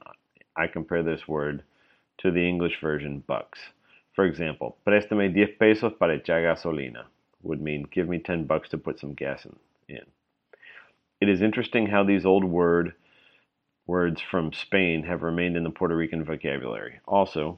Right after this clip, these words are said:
go ahead and share the image above with your friends with a pin, like, or tweet,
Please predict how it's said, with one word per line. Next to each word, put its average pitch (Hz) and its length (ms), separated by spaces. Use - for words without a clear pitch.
go 110 100
ahead 107 200
and 92 120
share 98 240
the 92 140
image 87 260
above 76 380
with 80 180
your 76 80
friends 80 380
with 78 160
a 71 40
pin, 90 440
like, 76 280
or 76 120
tweet, 73 440